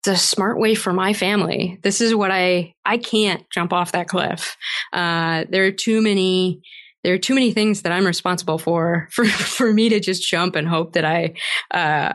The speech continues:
I'm caught. So, um, it was, uh, it was a, it was a challenging time to balance those things and to get to that point too, where,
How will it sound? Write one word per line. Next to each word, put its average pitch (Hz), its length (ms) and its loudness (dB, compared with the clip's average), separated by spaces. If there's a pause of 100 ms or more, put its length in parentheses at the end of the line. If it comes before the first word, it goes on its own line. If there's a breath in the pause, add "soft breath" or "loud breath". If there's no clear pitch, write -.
(120)
I'm 185 140 2
caught. 190 500 -2
So, 165 560 -2 (400 loud breath)
um, 160 520 0 (100)
it - 160 0
was, 392 320 2
uh, 254 320 2
it 247 60 0
was 269 120 2
a, 254 80 0 (200)
it 226 40 2
was 226 140 4
a 226 60 0
challenging 214 560 0
time 202 300 2
to 180 100 0
balance 170 560 0
those 165 240 0
things 196 260 2
and 175 140 0
to 185 80 -2
get 294 220 -2
to 247 60 0
that 202 160 0
point 233 240 0
too, 233 200 0
where, 180 240 0